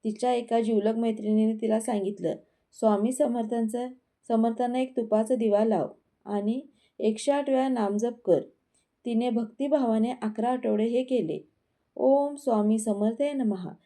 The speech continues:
या मंत्राचा जप केला. गुरुवारी स्वामी समर्थांची आरती आणि पिवळ्या फुलाने पूजा केली. आठवड्याभरात एक स्थळ आलं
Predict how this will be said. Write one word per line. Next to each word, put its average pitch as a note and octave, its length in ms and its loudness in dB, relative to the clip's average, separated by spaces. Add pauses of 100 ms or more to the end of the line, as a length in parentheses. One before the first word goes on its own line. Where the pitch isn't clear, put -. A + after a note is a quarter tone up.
(220)
या C4+ 160 -4
मंत्राचा C4+ 600 0
जप A3 260 0 (120)
केला. - 240 0 (680)
गुरुवारी F#3+ 640 2 (280)
स्वामी A3 380 2
समर्थांची B3 600 -2
आरती G#3+ 680 0 (220)
आणि C4 280 2
पिवळ्या B3+ 360 2
फुलाने B3+ 380 -2
पूजा A3+ 340 2
केली. B3 440 -4 (600)
आठवड्याभरात B3 760 4 (400)
एक C4 240 4
स्थळ B3+ 260 4
आलं G3+ 320 4